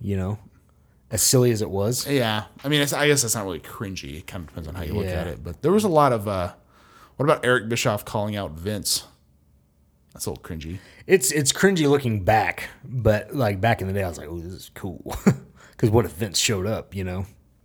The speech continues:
Speaker 2: Um, there was a, a, the night of the finger poke of doom. I don't know if you remember that, but that's the night Goldberg got arrested.
Speaker 1: Oh, yeah.
Speaker 2: And, um, like, they had these sketches of him being detained by the police, and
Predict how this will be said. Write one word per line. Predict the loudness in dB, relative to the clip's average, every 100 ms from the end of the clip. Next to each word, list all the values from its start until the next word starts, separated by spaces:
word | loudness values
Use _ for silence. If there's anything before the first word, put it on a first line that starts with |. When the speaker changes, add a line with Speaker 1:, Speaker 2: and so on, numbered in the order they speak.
| _ -20 -20 _ _ _ -6
Speaker 2:
Um, | -4 -4 -4 -8 -12 _ _ _ _ _ _ _ _ _ _ _ _ _ _ _ _ _ _ -8 2
there | 4
was | 4
a, | 4 2 0 -4
a, | -6
the | -6 -2 0 2
night | 2 2 2 0
of | -4
the | -4
finger | -4 -4 -4
poke | -2 -2 -2
of | -6 -4
doom. | -4 -4 -4
I |
don't | -4
know | -4
if | -6
you |
remember | -6 -4 -2
that, | -2 -4
but | -4
that's | -4 -4 -6
the | -6
night | -6 -4
Goldberg | -4 -4 -4 -4 -2
got | -2
arrested. | 0 -2 -2 -4 -6 -10 _ _ _ _ -20 _ 2
Speaker 1:
Oh, | 4 4
yeah. | 0 0 -2 -4 -12 _ -6
Speaker 2:
And, | -4 -4 -6 -6
um, | -6 -8 -8 -12 -14 _ _ _
like, | -10 -10 -10
they | -8
had | -6
these | -4 -2
sketches | -2 -2 -4 -4
of | -6
him | -6 -6 -6
being | -6 -6 -6 -8 -12 _ _ -20 -20 _ _
detained | -12 -8 -6 -4 -2
by | -4
the |
police, | -6 -8 -8 -6 -2 -2
and | -4 -8